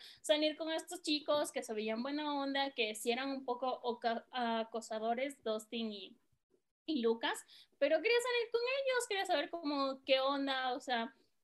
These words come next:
pero nunca fue como, "Ah, yo vengo a hacer de este mi grupo", o sea, no, yo siento que Max sí es un buen personaje, siento que sí se empatizó más en esta temporada porque,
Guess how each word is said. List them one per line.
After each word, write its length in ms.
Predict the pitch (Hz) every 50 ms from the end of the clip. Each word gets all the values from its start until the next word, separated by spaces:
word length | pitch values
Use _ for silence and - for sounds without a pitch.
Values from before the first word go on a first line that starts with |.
| _
pero 180 | - 262 247 262
nunca 280 | 277 277 294 294 392 349
fue 140 | 277 269
como, 340 | 269 285 277 269 262 254 - -
"Ah, 180 | 302 302 285 294
yo 60 | 339 427
vengo 480 | 539 587 605 554 494 466 359 277 - -
a 120 | 240 240
hacer 320 | 240 240 - - 262 247 233
de 120 | 240 226
este 200 | 226 233 - 277 240
mi 120 | 226 202
grupo", 300 | - 226 220 220 - -
o 60 | -
sea, 160 | - - 220 226
no, 140 | 254 277 302
yo 160 | 302 349 403
siento 220 | 427 480 539 539 480 480
que 60 | 427
Max 320 | 320 285 269 277 277 - - - _ _ _ _
sí 280 | - - 269 285 285
es 300 | 277 269 269 302 - -
un 380 | 285 269 262 254 247 240 240 233
buen 180 | 247 247 240
personaje, 500 | 240 262 262 - 285 233 220 208 - 226
siento 280 | 226 - 285 285 311 311
que 340 | - 254 233 220 190 - 214
sí 460 | - - 269 262 269 269 262 - - _
se 160 | - - 277
empatizó 640 | 254 262 240 - 240 226 220 - 233 226 226 - 262
más 460 | 262 262 254 240 247 254 277 339 403 - -
en 200 | 403 330 285 269
esta 320 | 277 302 - - 320 320
temporada 640 | - 302 294 294 233 226 214 220 226 240 269 320 311 -
porque, 400 | 302 - - 214 - - -